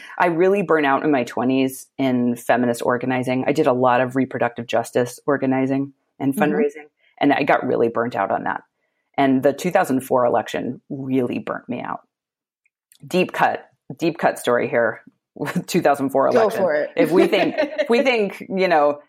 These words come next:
Speaker 1: the, for, for people who their first real adult election experience was twenty sixteen with Trump, I had so many flashbacks to two thousand and two thousand four with W.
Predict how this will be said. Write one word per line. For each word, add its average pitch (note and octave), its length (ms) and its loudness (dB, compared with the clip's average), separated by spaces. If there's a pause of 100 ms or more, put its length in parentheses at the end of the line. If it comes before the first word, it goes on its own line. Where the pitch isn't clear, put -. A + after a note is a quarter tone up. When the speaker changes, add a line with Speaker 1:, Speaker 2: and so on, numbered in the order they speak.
(120)
Speaker 1:
the, F3+ 440 0
for, - 280 0
for G3+ 180 -2
people B3 360 0
who G3 460 2 (280)
their E3 240 2
first D3 480 0
real C#3+ 340 2
adult C3+ 340 0
election C3+ 440 -2
experience C#3 420 -4
was B2+ 140 -6
twenty C3+ 280 -4
sixteen C3 680 -6 (260)
with C#3 140 -2
Trump, C#3 360 0 (720)
I F3 360 4
had F3+ 280 0
so D#3 180 0
many D3+ 200 2
flashbacks C3+ 640 0 (140)
to C3+ 160 -4
two - 260 -2
thousand B2+ 380 2
and C3+ 140 -4
two C3 120 -6
thousand - 360 -4
four - 420 -4 (480)
with B2+ 260 -4 (100)
W. - 500 -2